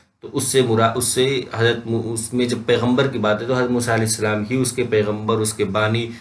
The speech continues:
सब कुछ उसकी मूसा, मूसा अलैहिस्सलाम की समझे जाते हैं। मिस्र से खुरूज। हजरत मूसा अलैहिस्सलाम एक रात बनी इसराइल को लेकर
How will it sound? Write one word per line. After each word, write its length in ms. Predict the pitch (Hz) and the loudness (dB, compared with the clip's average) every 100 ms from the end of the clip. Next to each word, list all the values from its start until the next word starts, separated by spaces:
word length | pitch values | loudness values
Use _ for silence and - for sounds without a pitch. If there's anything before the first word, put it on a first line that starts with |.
| - - | -20 -4
सब 220 | - - | 0 0
कुछ 180 | 147 147 | -2 -2
उसकी 200 | - 147 | 0 0
मूसा, 540 | 139 123 120 113 113 | 0 2 4 4 4
मूसा 260 | 113 113 113 | 2 0 2
अलैहिस्सलाम 460 | 110 107 107 107 107 | 2 2 0 0 0
की 120 | 127 | -2
समझे 320 | - 104 101 | 0 0 0
जाते 320 | 95 92 95 | 0 -2 -4
हैं। 220 | 87 85 - _ _ _ _ _ _ _ _ _ _ _ _ _ _ _ _ _ _ _ _ _ _ _ _ - | -8 -10 -18 _ _ _ _ _ _ _ _ _ _ _ _ _ _ _ _ _ _ _ _ _ _ _ _ -2
मिस्र 160 | 175 160 | 0 2
से 240 | - 160 | 4 4
खुरूज। 420 | - 113 104 95 90 - - _ _ _ _ _ _ _ _ _ _ _ _ _ _ _ _ _ _ _ _ _ _ _ _ _ - | 4 4 4 2 -4 -12 -20 _ _ _ _ _ _ _ _ _ _ _ _ _ _ _ _ _ _ _ _ _ _ _ _ _ 2
हजरत 220 | 151 160 | 4 4
मूसा 280 | 151 143 160 | 4 6 8
अलैहिस्सलाम 800 | 151 143 131 - 135 135 147 151 - | 8 6 4 4 4 6 4 0 -2
एक 240 | 117 123 120 | -2 0 0
रात 360 | 120 123 - 107 | 4 4 2 0
बनी 260 | 110 113 | 2 2
इसराइल 480 | 120 - 117 117 123 | 2 2 4 4 2
को 120 | 110 | 0
लेकर 460 | 104 123 135 104 | 2 2 4 2